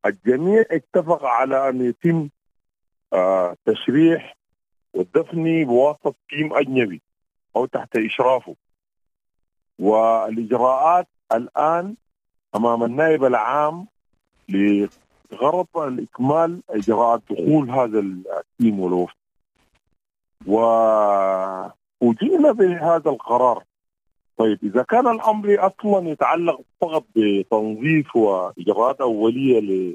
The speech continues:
لهذه الجثامين، آه، يجب أن تتم في، في العلن،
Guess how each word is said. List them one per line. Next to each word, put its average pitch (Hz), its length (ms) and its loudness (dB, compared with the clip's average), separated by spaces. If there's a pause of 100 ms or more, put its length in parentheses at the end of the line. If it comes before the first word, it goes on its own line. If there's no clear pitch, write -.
(180)
لهذه 110 480 -4
الجثامين، 107 600 -2 (880)
آه، 104 800 0 (520)
يجب 180 260 0
أن 196 140 0
تتم 233 360 0
في، 160 800 -2 (100)
في 120 60 0
العلن، 156 500 0